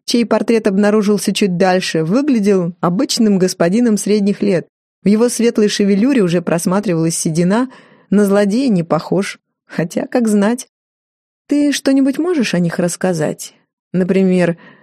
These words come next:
почему барон женился аж девять раз?" "Тринадцать", поправила Джорджина, морща гладкий лоб. "Я запомнила, потому что чёртова дюжина". Волосы у неё выступали мыском на лбу,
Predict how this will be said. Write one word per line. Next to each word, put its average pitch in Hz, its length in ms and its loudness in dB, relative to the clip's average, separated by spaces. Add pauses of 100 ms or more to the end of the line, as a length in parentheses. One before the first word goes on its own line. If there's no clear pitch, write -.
(180)
почему 233 400 2
барон 202 540 2
женился 202 680 2
аж 180 200 0
девять 190 460 0
раз?" 151 360 -4 (480)
"Тринадцать", 247 640 -2 (500)
поправила 180 500 0
Джорджина, 190 600 0 (260)
морща 208 420 0
гладкий 185 440 0
лоб. 180 300 -2 (260)
"Я 240 240 0
запомнила, 254 600 0
потому 226 360 -2
что 247 200 -4
чёртова 247 480 -2
дюжина". 165 600 -2 (480)
Волосы 214 540 0
у - 20 2
неё 190 300 0 (640)
выступали 214 560 0
мыском 208 640 -2
на 165 140 -2
лбу, 160 340 -2